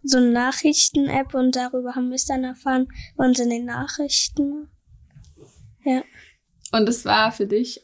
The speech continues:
Speaker 2: auch
Speaker 1: Das war schockierend für mich.
Speaker 2: Mhm. Ja. Und jetzt ist es ja auch schon fast ein Jahr her, in dem ist jetzt auch schon viel passiert. Viele Menschen sind auch aus der Ukraine, mussten aus der Ukraine, aus ihrer Heimat flüchten und viele sind auch nach Deutschland gekommen.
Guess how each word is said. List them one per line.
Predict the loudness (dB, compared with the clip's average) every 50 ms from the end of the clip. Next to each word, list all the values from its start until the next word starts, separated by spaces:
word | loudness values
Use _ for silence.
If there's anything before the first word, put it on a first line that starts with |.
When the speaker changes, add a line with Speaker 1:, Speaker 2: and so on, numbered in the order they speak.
| _
Speaker 2:
auch | -2 0 0 0 0 -2 0 0 0 0 -2 -2 -2
Speaker 1:
Das | 0 0 0
war | -2 -2 0 0
schockierend | 0 0 0 -2 -4 -2 0 0 0 0 -2 -2 -2 -4
für | -2 -2 -2 0
mich. | 0 2 2 4 4 4 2 2 -2
Speaker 2:
Mhm. | -4 -8 _ _ _ _ -20 -20 -10 -4
Ja. | -2 -2 -2 -4 -6 -12 _ _ _ _ _ -20 -20 -20 -14 0
Und | 4 6 6
jetzt | 6 6 4
ist | 0 -2 -4
es | -4 -2
ja | 0 2 2 2
auch | 2
schon | 2 -2 -4
fast | -2 -4 -4 -4 -2 -4
ein | -4
Jahr | -2 -4 -2
her, | 0 0 2 2 2
in | 2
dem | 0 -2 -2
ist | -2
jetzt | -6 -8 -6 -6
auch | -4 -4
schon | -4 -4
viel | -4 -4 -4 -4
passiert. | -4 -2 0 0 0 0 0
Viele | 0 0 2 2
Menschen | 2 2 2 2 2 0 0
sind | 0 -2 0 2
auch | 4 4 4 2 0 -6 _ _ _ _ _ -2
aus | 0 2 2 2
der | 0 0 -2
Ukraine, | -4 -4 -4 -2 0 0 2 2 2 2 2 2 2
mussten | 2 2 2 2 0 -2
aus | -2 -2 -2 -4 -6 -12 -16 -18 -16 -8
der | -6 -4 -4
Ukraine, | -4 -6 0 6 8 8 8 8
aus | 6 2
ihrer | 0 -2 -4 -4 -2
Heimat | -2 -2 -2 -2 -4 -6 -8 -12 _ _ -20 -18 -14 -6 2
flüchten | 6 6 6 6 6 2 2 2 4 4 4 2 0
und | -2 -2 -2 0 2 2 0 0 -2 -6 -10 -2
viele | 0 0 0 2
sind | 2 2 2
auch | 2 2 2
nach | -2 -4 -2
Deutschland | 2 4 4 4 4 2 -2 -4 -4 -4 -6
gekommen. | -8 -10 -6 -4 -2 -2 0 2 2 2 2 2 0